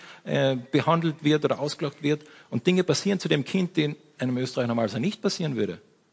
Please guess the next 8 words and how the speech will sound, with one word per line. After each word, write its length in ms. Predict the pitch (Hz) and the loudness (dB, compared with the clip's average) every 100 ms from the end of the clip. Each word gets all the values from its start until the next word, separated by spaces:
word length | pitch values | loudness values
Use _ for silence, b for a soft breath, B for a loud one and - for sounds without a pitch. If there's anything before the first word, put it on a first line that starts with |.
| _ _ _ _ _ - | _ _ _ _ _ -10
da 100 | 101 | -8
würdest 220 | 101 - | -8 -4
du 80 | 131 | -4
auch 100 | - | -4
zornig 380 | - 104 95 | -6 -4 -6
werden. 160 | 90 82 - _ _ _ _ _ _ _ _ _ _ | -10 -14 -18 _ _ _ _ _ _ _ _ _ _
Aber 200 | 104 95 | -8 -8
genau 300 | 92 98 92 | -6 -8 -8